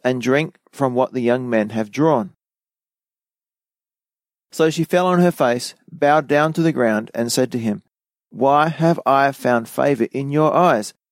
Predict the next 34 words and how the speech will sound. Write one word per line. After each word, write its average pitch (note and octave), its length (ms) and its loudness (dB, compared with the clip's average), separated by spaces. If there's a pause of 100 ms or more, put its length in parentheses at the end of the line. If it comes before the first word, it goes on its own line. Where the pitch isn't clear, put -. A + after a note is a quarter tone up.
(140)
that A#2+ 160 -2
you A#2+ 160 2
should C#3 180 -2
take D3+ 240 0
notice D#3+ 340 0
of B2+ 120 -2
me, G2 280 -6
since - 240 -8 (120)
I C3+ 240 2
am G2+ 120 -8
a F2 120 -8
foreigner?" G#2 520 -4 (1080)
And A2+ 180 -4
Boaz C3 360 2
answered B2 420 -2
and G#2+ 100 -6
said B2+ 200 -2
to A2+ 80 -2
her, G#2 240 -2 (340)
"It A#2+ 160 2
has B2 180 2
been A#2 200 -6
fully F#3 360 0
reported D#3+ 480 0
to A2 120 -12
me, G2 240 -6 (460)
all D3 340 4
that C#3 120 -2
you C3 140 2
have C3 140 0
done B2 240 -2
for B2+ 100 -6
your A#2 100 2
mother-in-law C3+ 800 0